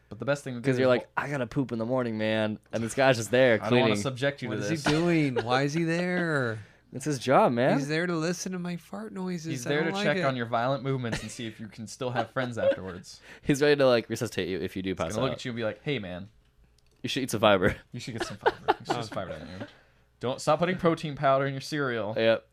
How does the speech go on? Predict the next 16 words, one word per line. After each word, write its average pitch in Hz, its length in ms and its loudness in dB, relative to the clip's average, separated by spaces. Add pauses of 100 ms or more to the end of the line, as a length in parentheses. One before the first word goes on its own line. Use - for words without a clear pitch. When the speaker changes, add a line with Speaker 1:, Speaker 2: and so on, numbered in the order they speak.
(100)
Speaker 2:
or 131 100 4
your 131 120 4
muscle 127 260 6
milk 123 180 4
coffee. 117 320 10
Speaker 1:
or 104 60 4
your 101 100 2
muscle 131 240 -6
milk 127 160 -6
coffee. 120 400 0 (360)
Speaker 2:
<laughs> - 340 -20
Speaker 1:
Put 117 160 -10
this 117 160 -14
fiber 117 320 -4
supplement 92 500 -12
in." 95 140 -14